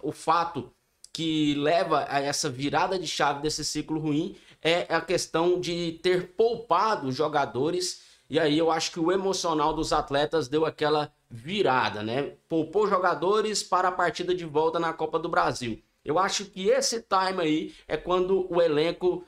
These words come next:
emocionalmente dá uma perdida, porque o que se entende o emocional, né? Fala, "Uai, achei que a nossa competição era essa aqui, que é a Série B,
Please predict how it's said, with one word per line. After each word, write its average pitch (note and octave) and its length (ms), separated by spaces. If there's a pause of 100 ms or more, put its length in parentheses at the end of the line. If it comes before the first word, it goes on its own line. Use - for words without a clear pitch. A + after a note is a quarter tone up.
(100)
emocionalmente F3 1080
dá D#3+ 120
uma E3+ 160
perdida, D#3+ 560
porque E3+ 440 (880)
o - 100
que A3+ 280
se A#3+ 160
entende E3 500
o D3+ 160
emocional, C#3+ 680
né? A#2 100
Fala, F3+ 220
"Uai, B2+ 160
achei F3 420
que G#3 180
a G3 60
nossa F#3 300
competição F3+ 840 (720)
era D#3 220
essa E3 260
aqui, F3+ 240 (140)
que A#2 60
é A#2 40
a - 20
Série D3 280
B, - 320